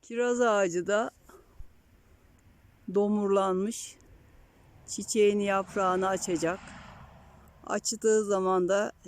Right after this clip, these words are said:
çekim yapacağım. Tabiat her haliyle canlanmış.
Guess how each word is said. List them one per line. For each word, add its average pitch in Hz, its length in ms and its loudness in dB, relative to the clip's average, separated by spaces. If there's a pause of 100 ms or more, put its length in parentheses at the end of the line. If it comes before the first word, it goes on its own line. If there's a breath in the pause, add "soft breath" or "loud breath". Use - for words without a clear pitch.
çekim 196 440 -6
yapacağım. 180 560 -4 (1700)
Tabiat 208 1000 0
her 240 240 0
haliyle 208 760 2
canlanmış. 208 880 0